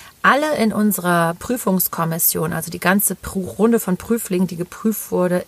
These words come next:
äh, ist nicht weitergekommen. Und ha-, und die Dozenten haben gesagt, es we-, gibt auch noch andere schöne Berufe.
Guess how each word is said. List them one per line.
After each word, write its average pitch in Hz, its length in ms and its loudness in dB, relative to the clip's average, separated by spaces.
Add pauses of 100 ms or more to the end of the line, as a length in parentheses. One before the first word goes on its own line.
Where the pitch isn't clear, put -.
(120)
äh, 175 220 2
ist 180 180 0
nicht 214 260 2
weitergekommen. 240 920 -2 (680)
Und 190 800 2 (460)
ha-, - 220 -4
und 185 240 2
die 196 80 0
Dozenten 196 560 0
haben 196 240 0
gesagt, 180 600 0 (560)
es - 380 0 (300)
we-, 180 220 -4 (140)
gibt - 360 -2
auch 196 160 -2
noch 175 160 -4
andere 226 360 -4
schöne 233 340 -2
Berufe. 233 760 -4